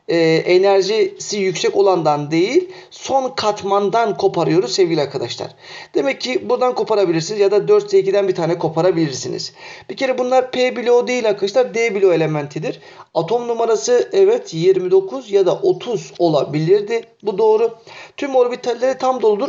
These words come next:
Olabilirlik sorusu olduğu için atom numarası otuz olanı da gördüğünüz gibi tüm orbitallerinin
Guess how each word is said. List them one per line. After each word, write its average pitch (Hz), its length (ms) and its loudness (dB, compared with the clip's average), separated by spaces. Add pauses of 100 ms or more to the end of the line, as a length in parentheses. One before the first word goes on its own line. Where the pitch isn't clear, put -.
(120)
Olabilirlik 214 500 -4
sorusu 202 380 0
olduğu 165 180 2
için 233 300 -4 (340)
atom 247 240 -2
numarası 170 340 -2
otuz 190 300 -2
olanı 175 260 2
da 262 160 0 (240)
gördüğünüz 208 360 0
gibi 170 240 0
tüm 247 320 -4
orbitallerinin 180 1000 0